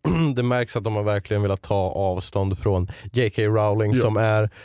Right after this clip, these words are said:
Speaker 1: eh, författaren till, eh, Harry Potter, eh, berättelserna och Harry Potter-universumet
Speaker 2: Ja.
Speaker 1: som har uttalat sig,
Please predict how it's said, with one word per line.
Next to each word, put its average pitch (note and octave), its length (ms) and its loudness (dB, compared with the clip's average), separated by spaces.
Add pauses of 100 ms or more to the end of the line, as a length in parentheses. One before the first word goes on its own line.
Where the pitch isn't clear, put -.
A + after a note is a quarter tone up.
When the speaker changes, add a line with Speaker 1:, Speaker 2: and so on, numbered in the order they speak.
(140)
Speaker 1:
eh, A2 200 0
författaren C#3 680 0
till, A#2+ 320 0
eh, A2 160 2
Harry A2 140 0
Potter, G2+ 560 0 (280)
eh, F#2+ 60 -2
berättelserna A2 720 -2
och G#2 80 0
Harry A2+ 140 2
Potter-universumet G#2 960 -2
Speaker 2:
Ja. C3+ 140 2 (240)
Speaker 1:
som A#2 280 -2
har C3 360 2
uttalat G#2 640 0
sig, F#2+ 460 -2